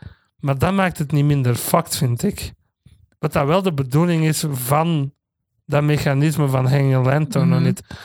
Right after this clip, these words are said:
Speaker 1: Door Jared te laten benoemen van, "Dat is super fucked", maakt hetgene dat gebeurt is niet minder fucked voor mij. Snap je wat ik bedoel?
Speaker 2: Ja.
Speaker 1: En dat gebeurt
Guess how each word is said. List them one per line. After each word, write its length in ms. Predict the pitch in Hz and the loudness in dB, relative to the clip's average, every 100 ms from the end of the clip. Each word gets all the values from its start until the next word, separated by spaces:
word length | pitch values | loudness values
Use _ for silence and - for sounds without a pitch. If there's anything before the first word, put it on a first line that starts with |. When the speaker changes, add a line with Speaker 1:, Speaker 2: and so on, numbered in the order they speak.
| - | -8
Speaker 1:
Door 160 | - 143 | -2 -2
Jared 300 | 131 156 175 | 0 0 0
te 80 | 180 | 0
laten 280 | 165 165 147 | 0 0 -2
benoemen 380 | 135 156 190 | 0 2 2
van, 200 | 156 160 | 0 0
"Dat 100 | 143 | 0
is 220 | 139 190 - | 2 0 0
super 240 | 165 151 | 0 0
fucked", 380 | 131 175 165 - - - _ _ | 0 -2 -2 -16 -18 -18 _ _
maakt 480 | 156 185 240 - | -4 -2 -2 -2
hetgene 580 | 185 160 - 139 196 202 | -6 -6 -10 -2 0 0
dat 160 | 180 170 | 0 -2
gebeurt 480 | 165 135 202 214 165 | -4 -2 -2 0 -4
is 120 | 160 | -4
niet 160 | 208 226 | 0 2
minder 320 | 208 170 143 | 2 2 0
fucked 340 | - 214 208 | 0 -2 -2
voor 220 | - 156 | -2 0
mij. 280 | 143 135 120 - - _ _ _ - | 2 2 2 -2 -14 _ _ _ -16
Snap 300 | - 196 202 | -2 -2 -2
je 40 | - | -2
wat 160 | 196 | -2
ik 180 | 190 180 | 0 0
bedoel? 360 | 165 147 196 240 | 0 0 0 0
Speaker 2:
Ja. 240 | 147 170 - _ - - | -2 -8 -12 _ -20 -6
Speaker 1:
En 160 | 160 | -2
dat 160 | 175 180 | 0 0
gebeurt 400 | - 156 165 - | -2 0 -2 -2